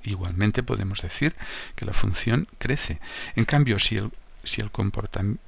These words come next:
si al aumentar el valor de la variable independiente, el de la dependiente disminuye, decimos que la función es decreciente. A ver,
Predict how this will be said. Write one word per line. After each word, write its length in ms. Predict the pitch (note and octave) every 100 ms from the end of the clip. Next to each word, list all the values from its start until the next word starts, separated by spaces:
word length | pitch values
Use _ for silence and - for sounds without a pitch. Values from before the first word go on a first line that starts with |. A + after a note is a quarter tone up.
| -
si 440 | - - G#2 G2+
al 440 | G2 G2 F#2+ F#2+ - - -
aumentar 640 | G#2 F#2+ F#2 - B2 C#3
el 160 | C#3+
valor 320 | D3 C#3 C#3+ C#3
de 120 | C3+
la 100 | B2+
variable 460 | B2 B2 B2 A#2
independiente, 880 | A2+ A2 A2+ - A2 A2+ D3 C#3+ E2+ - - - -
el 160 | - G2+
de 120 | G2+
la 180 | G2 G2
dependiente 880 | G2 G2+ G2 F#2 G#2 A#2 A2 - E2 - - - - - -
disminuye, 760 | A2 F2+ F#2 A2+ C#3 G#2 G2+ C3+ - - - - - - F#2 - -
decimos 400 | - F#2 G2 -
que 80 |
la 100 | G#2+
función 640 | G#2+ - G#2 - B2+ C3 G3
es 260 | - B2 -
decreciente. 840 | - A#2 A2+ F2 E2 E2 D2 D#2 - - - - - - - - - - - - - - - -
A 20 |
ver, 120 | D#2+